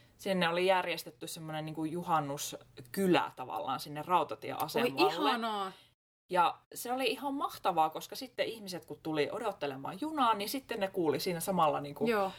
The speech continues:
Speaker 1: haitarimusiikkia, ja siellä oli niinku tehty Suomen juhannusteeman mukaisesti. Oli koivuja ja
Speaker 2: Oi,
Speaker 1: saunavihtoja
Speaker 2: ihanaa.
Speaker 1: ja
Speaker 2: Minä vuonna tää, hei, oli, muistatko?
Speaker 1: Mm.
Speaker 2: Mulla on semmonen etiäinen, että mä oon ollut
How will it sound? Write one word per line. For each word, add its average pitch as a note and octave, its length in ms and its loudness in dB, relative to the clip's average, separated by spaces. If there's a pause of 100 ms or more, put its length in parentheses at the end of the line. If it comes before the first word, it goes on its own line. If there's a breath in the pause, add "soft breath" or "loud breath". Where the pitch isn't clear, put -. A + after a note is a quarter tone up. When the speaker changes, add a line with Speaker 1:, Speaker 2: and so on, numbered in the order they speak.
(260 loud breath)
Speaker 1:
haitarimusiikkia, G#3 1120 4
ja F3+ 80 0
siellä E3+ 300 0
oli D#3 260 0
niinku D3 260 -6
tehty - 560 -4 (400)
Suomen D3 420 2
juhannusteeman C3+ 1300 0
mukaisesti. D3 560 0
Oli F#3 180 0
koivuja C#3+ 600 0
ja C#3 240 0
Speaker 2:
Oi, C3 100 -2
Speaker 1:
saunavihtoja E3+ 800 0
Speaker 2:
ihanaa. D3+ 200 2
Speaker 1:
ja D#3 160 -2 (360 loud breath)
Speaker 2:
Minä A4 240 2
vuonna B3 260 2
tää, - 200 -6
hei, D#3 160 2
oli, E3+ 180 0
muistatko? G#3 440 -6
Speaker 1:
Mm. A#3 440 0 (180)
Speaker 2:
Mulla F#4+ 160 4
on D#4 60 2
semmonen D4 240 -2
etiäinen, D#3+ 440 0
että D3+ 140 -6
mä F#3 140 -2
oon F#3 120 -2
ollut F3 280 -2